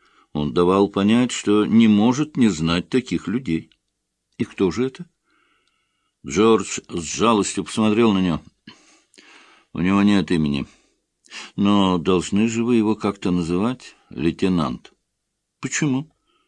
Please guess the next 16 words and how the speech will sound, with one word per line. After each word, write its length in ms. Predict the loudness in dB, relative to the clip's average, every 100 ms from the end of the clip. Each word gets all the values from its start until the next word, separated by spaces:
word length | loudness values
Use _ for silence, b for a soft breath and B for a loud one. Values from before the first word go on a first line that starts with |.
| _ _ -18
«Ну, 80 | -10
потому 280 | -4 -2
что 280 | -4 -2 0
он 200 | 0 0
и 80 | 0
есть 340 | 0 -2 -2
лейтенант». 640 | -6 -4 -6 -6 -6 -8 _ _ _ _ _ _ _
«Уволенный, 640 | -14 -10 -2 0 4 4 2
конечно». 640 | 0 -2 -2 -6 -12 -14 _ _ _ _
«Конечно, 640 | -10 -8 -8 -10 -4 -4
нет. 440 | -2 -6 -6 -12 _ _ _ _ B B B B B
Уволенный 520 | 2 4 4 2 0
лейтенант 560 | 0 0 2 4 2 0
для 120 | 2
меня 280 | 2 2 0
бесполезен». 640 | -4 -2 0 2 -2 -6